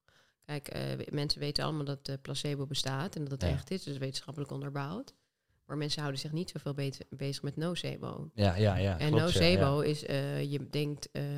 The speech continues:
Speaker 1: dat je ziek bent, dus je wordt ziek.
Speaker 2: Ja.
Speaker 1: En, eh, dat is een hele belangrijke. En er zijn ook al verschillende onderzoeken ook al naar gedaan. Je hebt, eh, zo'n, eh, wetenschapper die met water onderzoek heeft gedaan, hè, met, eh, de reageerbuisjes, "Ik haat je" op, eh, water en op die andere, "Ik hou van je"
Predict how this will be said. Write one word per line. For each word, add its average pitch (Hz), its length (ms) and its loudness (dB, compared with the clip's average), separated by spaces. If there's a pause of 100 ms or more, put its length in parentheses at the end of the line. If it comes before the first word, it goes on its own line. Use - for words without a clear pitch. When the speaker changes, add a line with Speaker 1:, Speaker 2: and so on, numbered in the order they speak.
Speaker 1:
dat 143 120 -4
je 143 60 -6
ziek 175 200 -2
bent, 139 200 0
dus 147 120 -4
je 156 80 -4
wordt 143 200 -2
ziek. 180 320 -2
Speaker 2:
Ja. 87 300 -4 (140)
Speaker 1:
En, 151 300 0
eh, 147 160 -4 (200)
dat 151 140 -2
is - 80 -10
een 151 80 -2
hele 170 220 0
belangrijke. 147 880 -2 (320)
En 143 140 -14
er 143 80 -4
zijn 143 200 0
ook 139 100 -2
al 143 140 0
verschillende 147 340 -4
onderzoeken 170 420 -2
ook 139 160 -2
al 139 160 -2
naar 139 200 -2
gedaan. 139 400 -2
Je 139 120 -4
hebt, - 20 -16
eh, 139 300 -4
zo'n, 139 280 -4
eh, 143 140 -2
wetenschapper 143 440 -4
die 139 120 -2
met 143 140 -4
water 170 500 0 (340)
onderzoek 165 360 -2
heeft 156 180 -2
gedaan, 165 300 0
hè, 156 120 0
met, 160 240 0
eh, 147 80 0
de 147 380 2
reageerbuisjes, 147 840 0
"Ik 143 120 -4
haat 147 320 0
je" 147 200 2 (420)
op, - 260 -14
eh, 147 220 2
water 139 480 0
en 139 140 0
op 143 140 -4
die 143 140 -4
andere, 143 240 -2
"Ik 135 60 -6
hou 160 240 2
van 190 160 0
je" 190 180 0